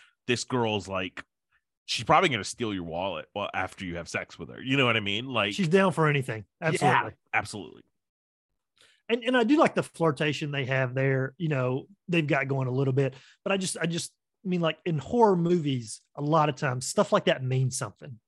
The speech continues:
Speaker 1: Yeah.
Speaker 2: It means, like, you know, they caught you in a lie. And if the audience isn't really paying attention, you don't really realize it,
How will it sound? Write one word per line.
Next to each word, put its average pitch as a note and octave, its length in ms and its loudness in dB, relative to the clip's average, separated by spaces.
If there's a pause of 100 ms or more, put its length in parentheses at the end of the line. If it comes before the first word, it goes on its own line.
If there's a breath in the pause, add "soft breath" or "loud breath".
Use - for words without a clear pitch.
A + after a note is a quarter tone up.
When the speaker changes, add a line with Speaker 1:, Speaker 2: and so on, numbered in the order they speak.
Speaker 1:
Yeah. - 140 -6
Speaker 2:
It F#3 120 -4
means, E3 500 2
like, B2+ 240 -4 (400 soft breath)
you F3+ 80 -2
know, G#3+ 200 2
they D#3+ 260 2
caught F3+ 340 0
you F#3 100 0
in D#3+ 40 0
a D3 60 0
lie. C#3+ 220 2
And E3+ 140 -4
if C3+ 80 -2
the F3 80 -6
audience D#3 280 2
isn't E3 120 -8
really D3+ 180 -2
paying C#3 180 -2
attention, C#3 360 -4
you C#3 60 -4
don't C#3 180 -4
really C#3+ 380 2
realize D3+ 480 2
it, D#3 120 0